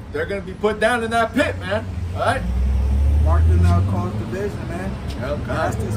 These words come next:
Speaker 2: false prophets, man, and these, and these, and these Christian pastors, man.
Speaker 1: God. They got something?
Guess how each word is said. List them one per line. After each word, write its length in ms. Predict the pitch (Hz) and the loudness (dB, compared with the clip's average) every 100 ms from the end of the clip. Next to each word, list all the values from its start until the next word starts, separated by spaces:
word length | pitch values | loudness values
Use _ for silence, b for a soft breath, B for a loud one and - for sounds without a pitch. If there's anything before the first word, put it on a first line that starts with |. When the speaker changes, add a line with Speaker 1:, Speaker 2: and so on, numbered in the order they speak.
| 202 | 0
Speaker 2:
false 220 | 190 - - | 0 0 -2
prophets, 400 | 196 202 - - - | -2 -2 -2 -4 -4
man, 160 | - | -4
and 160 | - - - | -4 -4 -4
these, 80 | - | -4
and 480 | - - - - | -4 -4 -4 -2
these, 220 | - - - - - - - - | -2 -2 -2 -2 -2 -2 -2 0
and 80 | |
these 140 | - - - | 0 0 -2
Christian 300 | - - - - | -2 -2 -2 -2
pastors, 400 | - - 254 254 - | 0 0 0 -2 -2
man. 160 | - - - - | -2 -2 -4 -4
Speaker 1:
God. 260 | 160 160 156 - - - - - - - - - - - | -2 -2 -2 -4 -4 -4 -4 -4 -4 -4 -4 -4 -6 -4
They 100 | - | -2
got 160 | 156 151 | -2 -2
something? 300 | 180 - | -2 -2